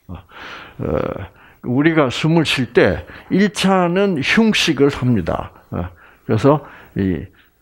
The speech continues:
왜 이, 이 가슴에 폐가 있으니까 폐가 확장되죠.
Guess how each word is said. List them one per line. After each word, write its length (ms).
왜 320
이, 100
이 520
가슴에 680
폐가 360
있으니까 680
폐가 300
확장되죠. 880